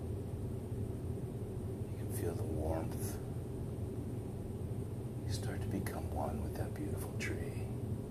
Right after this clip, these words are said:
You can see the golden light from God shining at the rooftop,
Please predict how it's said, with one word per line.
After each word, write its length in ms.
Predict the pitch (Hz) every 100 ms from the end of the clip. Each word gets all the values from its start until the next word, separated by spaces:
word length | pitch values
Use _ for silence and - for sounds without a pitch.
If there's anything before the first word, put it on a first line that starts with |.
| - - - - - - - - - - - - - - - - - - - - -
You 60 | -
can 100 | -
see 220 | - -
the 100 | -
golden 540 | - 82 85 - - 82
light 360 | 78 78 -
from 200 | - 78 -
God 540 | 78 78 78 80 80 87 - - - - - - - - - - - - - - - - - -
shining 420 | - - - 82
at 100 | 104
the 80 | -
rooftop, 720 | 82 - - - 87 85 -